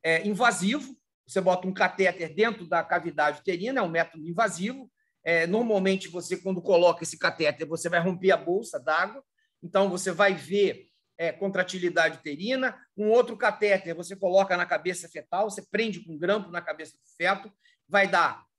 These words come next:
contratilidade uterina, batimento cardíaco e eletrocardiograma fetal. Olha só que tecnologia. Fantástico, né? Então, você coloca o paciente no aparelho e resolve o problema, certo? Não, nem sempre. A clínica sempre foi soberana,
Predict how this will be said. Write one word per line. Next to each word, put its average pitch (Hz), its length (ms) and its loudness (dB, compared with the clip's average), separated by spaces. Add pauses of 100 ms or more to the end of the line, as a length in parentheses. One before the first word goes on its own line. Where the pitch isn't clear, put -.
contratilidade 202 760 0
uterina, 220 460 -4
batimento 208 560 -2
cardíaco 247 640 -4
e 247 40 4
eletrocardiograma 247 1000 -2
fetal. 160 500 -4 (460)
Olha 208 220 -4
só 220 240 -6
que 196 100 -16
tecnologia. 202 920 -6 (280)
Fantástico, 202 600 -4
né? 190 340 -6 (340)
Então, 214 360 -8 (180)
você - 120 -14
coloca 208 320 2
o - 20 -4
paciente 240 340 -6
no 262 60 -4
aparelho 247 580 2
e 233 60 -8
resolve 185 440 -4
o 196 40 -6
problema, 180 540 -2 (160)
certo? 196 520 0 (320)
Não, 165 220 -4
nem 185 160 0
sempre. 131 420 -10 (720)
A - 80 -2
clínica 277 600 2
sempre 262 420 -2
foi 202 180 2
soberana, 185 560 -2